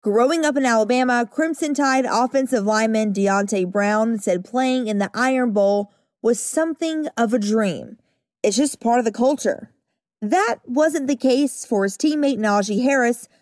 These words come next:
a product of the Bay Area in Northern California. The Alabama-Auburn rivalry, set for a two thirty P M Central start Saturday renewal, wasn't necessarily what drew Harris cross-country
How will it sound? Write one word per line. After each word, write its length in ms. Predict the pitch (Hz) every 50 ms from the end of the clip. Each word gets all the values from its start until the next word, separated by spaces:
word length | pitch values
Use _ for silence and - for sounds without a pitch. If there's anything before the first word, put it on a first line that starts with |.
| _ _ _ -
a 80 | - 190
product 520 | 190 - 240 240 262 262 262 269 - -
of 100 | 226 208
the 100 | 196 202
Bay 300 | 190 196 226 254 285 247
Area 420 | 214 214 208 208 208 208 208 220
in 140 | - 220 214
Northern 420 | 208 208 202 202 202 214 214 208 208
California. 920 | 208 226 214 190 185 196 196 - - 220 214 208 196 180 143 117 90 - _ _ _ _ _ _ _ _
The 60 | - 202
Alabama-Auburn 960 | 202 185 202 226 247 247 254 240 226 226 - - 196 202 220 220 277 285 254
rivalry, 480 | 254 214 202 208 208 208 208 220 240
set 260 | 226 - - 208 208 -
for 80 | 196
a 100 | 185 180
two 240 | 185 - - 294 302
thirty 240 | 240 277 262 247 247
P 220 | 202 247 233 220
M 160 | 214 202 196
Central 340 | 196 - 220 220 - 214 190
start 380 | 190 - - 208 202 196 196 190
Saturday 480 | - - 220 233 233 226 208 190 190
renewal, 640 | 185 190 190 196 226 330 381 330 277 262 269 254 - _ _ _ _ _ _ _ _
wasn't 380 | - 381 403 415 440 359 - -
necessarily 1120 | 269 269 277 311 330 339 320 - 330 285 - - - 320 330 330 320 302 269 240 233 233
what 300 | 233 220 226 220 - 196
drew 640 | 202 196 208 226 214 202 220 240 285 349 370 359 330
Harris 560 | 285 247 208 190 185 185 185 202 220 - -
cross-country 1000 | - _ - 240 233 240 233 - - - 320 320 277 - 240 214 208 226 240